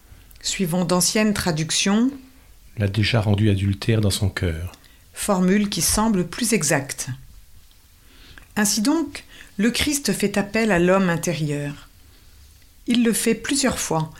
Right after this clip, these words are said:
Speaker 1: et en diverses occasions. Cela paraît dans ce cas-ci particulièrement explicite et éloquent, non seulement en ce qui concerne l'éthos évangélique,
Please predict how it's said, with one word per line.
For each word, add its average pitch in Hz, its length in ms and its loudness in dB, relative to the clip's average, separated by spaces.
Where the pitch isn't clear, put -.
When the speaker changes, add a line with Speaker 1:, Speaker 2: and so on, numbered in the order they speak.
Speaker 1:
et 196 100 4
en 208 80 6
diverses 214 600 2
occasions. 160 460 0
Cela 226 340 -2
paraît 196 380 0
dans 226 180 -2
ce 160 140 -2
cas-ci 175 540 -2
particulièrement 196 880 -2
explicite - 800 -4
et 160 160 2
éloquent, 190 540 2
non 240 160 4
seulement 247 500 2
en 175 60 2
ce 160 160 -2
qui 202 160 -4
concerne 214 560 0
l'éthos 226 600 0
évangélique, 180 720 0